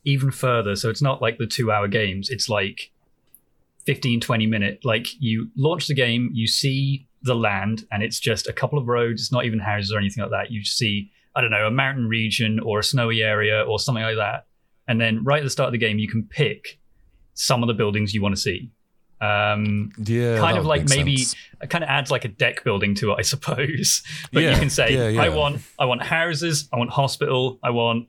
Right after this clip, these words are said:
Speaker 1: gun shop, I want police station. I can only pick five. Uh, I'll also pick this thing."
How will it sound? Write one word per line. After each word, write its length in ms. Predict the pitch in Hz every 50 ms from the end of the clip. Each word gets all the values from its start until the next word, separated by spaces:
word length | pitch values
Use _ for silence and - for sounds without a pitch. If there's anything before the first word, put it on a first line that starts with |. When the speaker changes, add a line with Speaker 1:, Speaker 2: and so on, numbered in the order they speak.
| _ _
Speaker 1:
gun 220 | - 160 139 127 123
shop, 280 | - - 107 98 -
I 60 | 120 113
want 240 | 113 110 110 - -
police 260 | - 151 139 131 -
station. 540 | - - 107 120 - - - 135 139 143 - _ _ _ _ -
I 100 | 143 127
can 120 | - 147
only 160 | 151 151 160 143
pick 240 | - 147 139 143
five. 540 | - - - 139 127 120 113 107 107 98 101 _
Uh, 20 | 135
I'll 880 | 131 127 127 127 127 127 127 131 131 131 135 135 135 139 143 147 151
also 280 | 165 180 165 - 185 170
pick 460 | 147 - 170 165 165 160 175 175 _
this 200 | 196 - - -
thing." 260 | - 120 120 - -